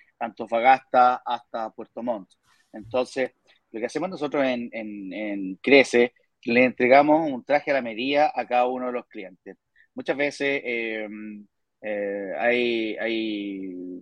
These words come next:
oferentes que te venden un proyecto en particular o te ofrecen un proyecto en particular, que eso es lo que nos importa.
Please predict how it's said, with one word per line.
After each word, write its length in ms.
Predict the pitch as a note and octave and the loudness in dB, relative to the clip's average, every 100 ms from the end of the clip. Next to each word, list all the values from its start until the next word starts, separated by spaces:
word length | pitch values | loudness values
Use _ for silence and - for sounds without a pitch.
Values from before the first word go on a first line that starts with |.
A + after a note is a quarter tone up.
| _ - | _ -12
oferentes 560 | - B2+ D#3 C#3 C#3+ | 0 6 6 6 0
que 280 | - C3 - | 0 -2 -2
te 220 | - A#2+ A2+ | -2 0 0
venden 500 | A2 C3+ C3 C3 C#3 | 4 4 6 4 2
un 140 | C3+ | 2
proyecto 360 | B2 B2+ A#2+ B2+ | 0 0 0 -4
en 60 | |
particular 600 | A2+ - A2 B2+ C#3 C#3 | -6 -6 0 6 8 8
o 80 | C3 | 4
te 60 | A#2 | -2
ofrecen 180 | B2 C3 | -8 -8
un 60 | |
proyecto 240 | B2 A#2+ B2 | -8 -8 -10
en 20 | |
particular, 500 | A#2 A2+ C3 C#3 A#2+ | -10 -4 0 2 0
que 160 | A#2+ | -4
eso 140 | A#2+ B2+ | -6 -4
es 40 | |
lo 60 | B2 | -6
que 60 | |
nos 100 | A#2 | -6
importa. 280 | A2+ A#2+ - | -12 -16 -18